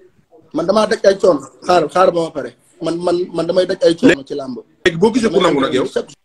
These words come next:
Speaker 1: jour bu jot. Nii may wax ak yow nii. Live bi sax du mën a yàgg ndax ci kanam tuuti damay dem ma, man ma entraîné bi. Keroog bi nga may woo, Padam Tour di ma expliqué. Wallahi azim heure boobu laa jógee entraînement. Su ma woo expliqué ma bi,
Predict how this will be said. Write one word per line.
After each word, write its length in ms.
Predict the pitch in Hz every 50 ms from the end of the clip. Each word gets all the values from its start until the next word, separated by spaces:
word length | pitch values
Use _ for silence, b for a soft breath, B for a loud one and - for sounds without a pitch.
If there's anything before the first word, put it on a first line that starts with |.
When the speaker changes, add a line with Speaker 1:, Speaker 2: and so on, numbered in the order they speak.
| _ _ 143
Speaker 1:
jour 140 | 160 160 156
bu 80 | - 135
jot. 160 | 131 120 - _ _ _ - -
Nii 160 | - 160 185
may 140 | 202 196 190
wax 160 | 185 185 180 175
ak 80 | 160
yow 160 | 160 156 143
nii. 220 | 139 143 139 135 131 _ _ _ _ _ _ _ _ _ _ _ _ _ _
Live 300 | 151 170 185 196 190 160
bi 60 | 156 151
sax 120 | - 185 175
du 80 | 175 - - _ _ _
mën 140 | 185 180 175
a 60 | 165
yàgg 220 | 165 160 147 -
ndax 140 | 139 156 160 -
ci 60 | 190
kanam 200 | 190 190 180 170 170
tuuti 200 | - 202 196 180
damay 180 | 170 170 165
dem 100 | 160 156
ma, 180 | 151 151 151 143 -
man 160 | 156 151 151 156
ma 120 | 156 143
entraîné 300 | 143 139 143 139 127 120 117
bi. 80 | 120
Keroog 260 | - - 220 220 202 175
bi 60 | 220 226
nga 120 | 226 220
may 60 | 214
woo, 180 | 214 208 185 165
Padam 240 | - 190 185 190 190
Tour 180 | - 190 160 151
di 80 | 175
ma 80 | 185 185
expliqué. 400 | 185 - 185 185 165 151 123 - _ _ _ _ _ _ _ _ _
Wallahi 340 | 151 175 190 196 196 190 180 -
azim 200 | 180 165 175 170
heure 140 | 180 180 180
boobu 180 | 180 185 170 175 - - _ _ _ _
laa 100 | 165 165
jógee 200 | 156 160 156 151
entraînement. 380 | 147 143 - 139 131 123 117 - - - _ _ - 214 202 208 214 226 226 233 233 _ _ - - _ 175 180 - 160 147 139 139 135 131 131 127 131 135 - _ _ _ 160 185 190 - -
Su 100 | - 185
ma 120 | 185 196 190
woo 280 | 190 190 190 190 190 -
expliqué 360 | 185 185 - 190 185 175 175
ma 100 | 170 170
bi, 100 | 180 220